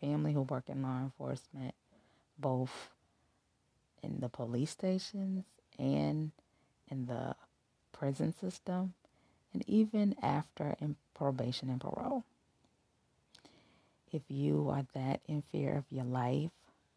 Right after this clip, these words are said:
because of the color of someone's skin, and you do not have or have learned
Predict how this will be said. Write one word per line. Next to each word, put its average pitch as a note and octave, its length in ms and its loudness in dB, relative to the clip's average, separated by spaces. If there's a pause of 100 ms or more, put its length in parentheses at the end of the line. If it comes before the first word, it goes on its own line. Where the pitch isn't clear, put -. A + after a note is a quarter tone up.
because C3 400 -4
of C3 160 -2
the - 80 -10
color C3 340 2
of - 220 0
someone's B2 520 -4
skin, B3 480 8 (1000)
and D3+ 160 4
you C#3+ 140 2
do C#3 180 -2
not C#3 260 2 (220)
have D3+ 560 2
or C#3 260 2
have C#3 360 0
learned D3 640 4